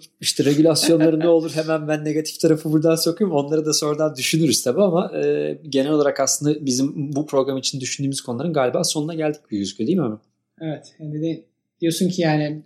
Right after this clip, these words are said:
Speaker 2: e, <clears throat> yüzde yetmiş seksen vergi olur mu?
Speaker 1: <laughs>
Speaker 2: E, bu şeylerin üzerine.
Speaker 1: Evet, yani hani her şeyden uzaklaşıp insan etkisinden gene uzaklaştık ama buna gene vergi ödeyeceksek ciddi oranda ne kadar kullanılabilir bir hale gelecek o da tartışmalı tabii ama bu tabii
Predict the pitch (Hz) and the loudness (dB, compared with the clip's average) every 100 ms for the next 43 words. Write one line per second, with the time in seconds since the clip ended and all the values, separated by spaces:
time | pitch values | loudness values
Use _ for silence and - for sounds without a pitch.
0 | 170 156 151 139 131 _ _ - 196 180 | -10 -6 -6 -8 -14 _ _ -4 -4 -4
1 | - 170 160 165 160 170 - 151 175 156 | -4 0 2 2 0 -2 -6 -2 -2 0
2 | 175 170 165 160 165 160 156 151 - - | 0 0 0 2 0 0 -2 -6 -6 0
3 | 190 - 208 - 170 156 151 156 165 156 | 0 0 -4 -4 -8 -6 -6 -4 -2 0
4 | 151 151 147 196 147 139 131 135 135 131 | 0 -2 0 2 2 0 -4 -2 -4 -4
5 | 147 160 175 160 165 156 156 151 151 180 | 0 2 4 4 4 4 0 -2 -4 -2
6 | - 139 170 160 151 - 175 160 165 160 | -2 0 0 0 -2 0 2 4 6 6
7 | 147 151 151 151 - - 190 160 143 156 | 4 2 -2 -6 -6 -2 2 2 4 4
8 | 165 165 143 143 151 151 151 175 - 135 | 4 4 4 4 2 0 2 2 2 -2
9 | 120 131 135 139 131 135 170 - - - | -2 0 4 6 4 2 -2 -4 -12 -20
10 | - - 143 156 156 151 147 139 143 147 | -20 -2 0 2 2 2 4 4 4 0
11 | 147 156 139 131 127 131 131 190 175 160 | 0 0 2 2 2 0 -2 0 2 2
12 | 180 147 - - 160 160 117 147 180 180 | 2 0 0 2 2 4 2 4 4 2
13 | 226 151 151 156 160 | -2 -4 -2 0 -2